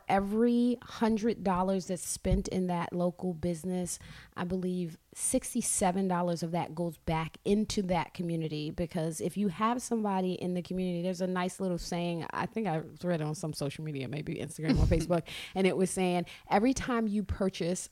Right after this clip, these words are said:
Speaker 1: from a local business, you're sending a little girl to ball-, ballet class." And that's what you're doing. You're supporting your community members. And in turn, if I live in a community,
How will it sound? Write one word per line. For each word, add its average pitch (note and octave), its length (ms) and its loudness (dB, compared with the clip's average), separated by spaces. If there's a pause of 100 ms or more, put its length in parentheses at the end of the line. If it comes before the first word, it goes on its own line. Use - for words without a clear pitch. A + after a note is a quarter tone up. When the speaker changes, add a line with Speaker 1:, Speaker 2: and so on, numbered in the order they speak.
Speaker 1:
from F3+ 160 0
a F3 60 2
local F3 340 2
business, E3+ 640 0 (240)
you're F3 140 4
sending G3 380 0
a F3 60 0
little E3+ 240 0
girl D#3+ 220 0
to E3+ 120 -4
ball-, D#3 360 -2
ballet D3 380 0
class." - 540 -8 (520)
And G#3+ 140 6
that's G#3+ 220 4
what A#3+ 160 2
you're G#3+ 100 6
doing. F#3+ 460 4
You're G3 160 6
supporting A#3+ 580 4
your B3+ 120 4
community G#3+ 520 4
members. E3+ 400 4
And G3 220 2
in A3+ 180 4
turn, A3+ 540 0
if - 200 -2
I B3 200 4
live B3+ 180 4
in A#3 80 4
a G#3+ 80 2
community, G#3 800 0